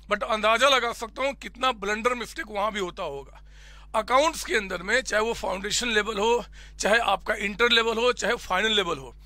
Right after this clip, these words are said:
इतने सारे मिस्टेक्स इनके बुक में है, इतने सारे मिस्टेक्स है कि एक्सपेक्ट नहीं कर सकते हो। इतना बड़ा इंस्टीट्यूट,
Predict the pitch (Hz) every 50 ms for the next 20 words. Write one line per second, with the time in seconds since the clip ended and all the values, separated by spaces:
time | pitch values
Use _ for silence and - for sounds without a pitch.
0 | - - - - - - - - - 262 - 302 339 381 427 440 427 - - 208
1 | 233 233 247 269 254 220 196 202 185 - - - 262 - - - 233 208 202 170
2 | 214 208 175 185 185 - 180 180 180 202 240 240 208 - - 226 262 254 - -
3 | 214 208 214 208 196 180 - - - 214 - - - 180 175 - 214 226 233 -
4 | - - - - - 196 - - - 247 208 - - 196 190 160 160 - - 143
5 | 135 - - - - - - - - - - - - - - - - - - 240
6 | - - 339 349 339 311 254 254 247 269 285 254 254 240 233 - - - 254 185
7 | 240 214 208 214